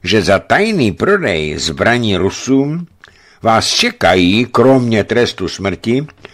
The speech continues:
a ztráty jmění podle papežského interdiktu, též věčná muka na onom světě.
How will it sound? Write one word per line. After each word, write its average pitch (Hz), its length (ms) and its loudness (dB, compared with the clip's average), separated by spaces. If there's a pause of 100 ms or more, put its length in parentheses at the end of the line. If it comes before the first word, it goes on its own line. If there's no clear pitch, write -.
(180)
a 131 180 2
ztráty 110 560 2
jmění 92 920 -2
podle 104 280 0
papežského 95 1040 -2
interdiktu, 101 1120 -2 (460)
též 160 560 0
věčná 190 840 -2
muka 160 720 0
na 90 200 -4
onom 131 280 0
světě. 151 480 -6